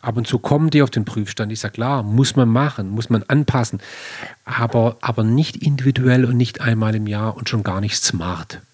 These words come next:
Das sind also Aufgaben mit einer hohen Aufgabensicherheit.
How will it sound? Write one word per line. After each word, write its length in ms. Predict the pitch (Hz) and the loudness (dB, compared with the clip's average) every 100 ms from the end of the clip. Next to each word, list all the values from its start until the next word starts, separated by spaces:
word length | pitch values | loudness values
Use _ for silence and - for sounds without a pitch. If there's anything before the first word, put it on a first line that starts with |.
| _ _ _ _ _ _ _ _ _ _ _ _ _ _ _ _ _ _ - | _ _ _ _ _ _ _ _ _ _ _ _ _ _ _ _ _ _ -6
Das 120 | 147 | -2
sind 120 | 196 | 2
also 240 | 175 - - | 2 2 2
Aufgaben 500 | 156 - 151 143 127 | 0 2 0 0 -2
mit 140 | 127 | -2
einer 440 | 113 107 98 - | -2 -4 -6 -2
hohen 300 | 175 180 175 - | 4 4 4 2
Aufgabensicherheit. 1000 | 147 135 - 117 110 - 107 98 82 - | 0 0 -2 -2 -4 -10 -12 -12 -14 -18